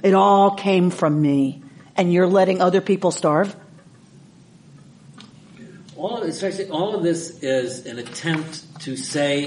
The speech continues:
Speaker 2: in language what really can't be expressed in language.
Speaker 1: Yes.
Speaker 2: And language is all we have. Or we, we tend to think we're so superior.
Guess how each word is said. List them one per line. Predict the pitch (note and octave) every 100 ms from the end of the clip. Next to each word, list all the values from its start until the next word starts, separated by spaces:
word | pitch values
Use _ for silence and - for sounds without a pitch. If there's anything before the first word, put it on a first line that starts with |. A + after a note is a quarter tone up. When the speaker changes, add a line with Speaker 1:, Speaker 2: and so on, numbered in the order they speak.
| -
Speaker 2:
in | B2 A#2+
language | B2 C#3 D3+ C3 C3 B2 - - - - - - - - - - -
what | B2 B2+ A2+ A#2 A2+
really | A#2+ C3+ C#3 C3+ C3
can't | - C3+ B2+
be | A#2+
expressed | - - - - C3+ - -
in | B2 -
language. | - - - - - - - - - -
Speaker 1:
Yes. | G3 D3+ - -
Speaker 2:
And | D3 D3+
language | F3+ G#3 G3 E3+ D3+
is | C#3 D3
all | C#3 D#3 D#3+ C3+
we | C3 B2
have. | C3 D3+ C3 - - - G3 F#3+ E3+
Or | C#3 C#3+
we, | C#3+ E3 -
we | G3
tend | F#3+ E3+ E3
to |
think | D3+ E3 D#3 -
we're | C3
so | C#3 C3
superior. | - B2+ C#3 C#3 C#3 C#3 C3+